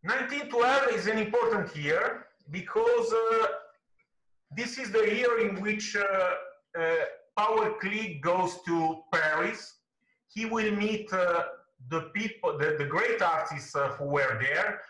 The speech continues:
For instance, Pablo Picasso, I said, but not only him. He was, uh, particularly influenced, he really liked very much, uh,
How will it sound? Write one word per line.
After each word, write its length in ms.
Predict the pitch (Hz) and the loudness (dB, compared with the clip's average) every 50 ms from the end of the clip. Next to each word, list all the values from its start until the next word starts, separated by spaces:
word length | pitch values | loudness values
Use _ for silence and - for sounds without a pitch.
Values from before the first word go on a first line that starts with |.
| - _ | -20 _
For 200 | - - 156 165 | -4 0 0 0
instance, 360 | 170 175 170 - - 160 143 - | 0 0 -2 -4 -4 -6 -4 -2
Pablo 320 | - 143 139 139 139 135 - | 0 0 0 2 0 -2 -2
Picasso, 580 | - 123 120 139 143 147 147 147 - - 185 | -4 -6 -2 0 0 2 0 0 -2 -2 -2
I 100 | 170 143 | 0 0
said, 460 | - - - 143 135 139 147 - - - | -2 -2 -2 0 0 2 0 0 -2 -2
but 200 | 233 - - 190 | -2 -2 -2 -2
not 240 | 196 226 240 - 247 254 | -2 -2 -2 0 0 2
only 260 | 262 247 233 - - - | 2 2 0 -2 -4 -6
him. 280 | 196 160 123 107 104 - _ _ _ _ _ _ _ _ _ - | -8 -6 -6 -8 -10 -12 _ _ _ _ _ _ _ _ _ -12
He 120 | 240 269 | -10 -8
was, 440 | 277 285 294 285 277 254 196 185 180 | -4 0 2 2 2 2 0 0 0
uh, 260 | 196 190 175 175 170 170 - - - - - - - | 0 2 2 2 2 0 -2 -4 -8 -12 -10 -6 -2
particularly 720 | 202 208 208 - 294 - - 262 247 233 214 - 220 202 - | -2 -2 -2 -2 -4 -4 0 2 2 2 2 0 -2 -4 -6
influenced, 720 | 214 220 220 190 - - 196 196 208 214 247 247 - - - | -6 -8 -8 -8 -8 -4 -2 0 0 2 0 0 -2 -4 -6
he 280 | 202 190 190 190 196 220 | -8 -6 -6 -6 -6 -6
really 300 | 226 254 240 220 214 202 | -6 -6 -4 -4 -4 -2
liked 320 | 208 220 233 - - 220 | 0 0 0 -2 -2 -2
very 260 | 185 196 196 196 196 196 | -2 -2 -2 -2 -2 -2
much, 380 | 220 226 240 233 - - - | 0 0 0 0 -2 -2 -2
uh, 120 | 220 - | -2 -2